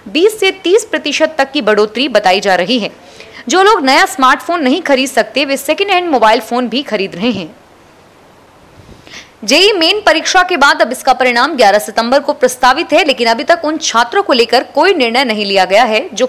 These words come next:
कोरोना वायरस के संक्रमण के कारण एग्जाम नहीं दे पाए थे। जेई मेन के पहले ही दिन कोविड संक्रमित छात्रों को केंद्रों से यह कहकर लौटा दिया गया था कि उनका एग्जाम बाद में होगा। जेई मेन के परिणाम के बाद अगले ही दिन जेईई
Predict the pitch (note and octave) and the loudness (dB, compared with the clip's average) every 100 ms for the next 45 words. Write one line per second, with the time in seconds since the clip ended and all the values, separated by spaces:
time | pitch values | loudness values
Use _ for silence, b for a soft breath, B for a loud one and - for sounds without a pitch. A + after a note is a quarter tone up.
0 | - D4 F#4+ F#4+ A#3+ A#3+ C#4 D#4 - B3 | -2 0 2 4 4 2 -2 -4 -6 -4
1 | C4+ D4+ D4+ B3+ G#3+ G3 B3+ A3 F3 G3+ | -2 -2 -2 -2 0 0 0 -4 0 0
2 | B3+ A3 A3 G3 G#3 F3+ A3 - - B | 0 -2 -4 -4 0 0 0 -4 -16 B
3 | B B - F#3+ B3+ E4+ G4+ D4 D4+ F#4 | B B -20 -4 0 2 0 0 -2 -2
4 | C#4+ D#4+ - B3+ D#4+ E4+ G3+ F3+ - - | -6 -6 -2 0 0 0 -2 -6 -8 0
5 | A3+ B3+ A3+ C4 C4+ D#4+ F#4 - A#3+ A#3 | 0 0 -4 -6 -6 -6 -6 -4 -2 0
6 | C#4+ C#4 C#4+ D4+ A#3+ A#3+ D4+ D#4 C#4+ D#4+ | -2 -2 -6 -2 -6 -2 -4 -4 -4 -4
7 | G#3+ B3+ E4+ B3 A3+ - B3+ B3 G3+ B3+ | -2 0 0 0 -2 0 0 0 2 2
8 | C4+ A#3+ G3+ F#3+ F#3+ F#3+ C4+ C#4 A#3 A#3 | 2 0 2 2 0 0 -2 -2 -4 0
9 | A3+ F#3+ G#3+ C4 A3 G3+ B3+ A#3 E3+ F3+ | 0 2 -2 -2 0 0 0 -4 -8 -10
10 | - B B B B B G3 C#4+ F#4 G4+ | -10 B B B B B -4 0 2 2
11 | B3 B3+ D#4+ G4 F#4+ C4+ A#3+ A3+ C#4+ D4 | 2 0 -2 -2 -2 2 2 2 0 0
12 | G#3 A3+ - A3+ D#4 F4 C4+ G#3+ D4 C4 | 2 0 0 0 0 0 -2 -4 -6 -4
13 | G#3+ C4+ C#4 B3 D#4+ | -4 -4 -6 -6 -8